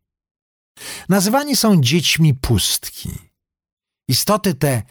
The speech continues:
są tak pradawne i przerażające, że zniknęły z kart historii.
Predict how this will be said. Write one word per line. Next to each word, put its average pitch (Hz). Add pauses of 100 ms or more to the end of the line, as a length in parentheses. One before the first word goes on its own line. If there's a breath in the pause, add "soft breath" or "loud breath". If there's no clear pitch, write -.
(160 soft breath)
są 139
tak 185
pradawne 135
i 104
przerażające, 135 (540)
że 113
zniknęły 135
z -
kart 104
historii. -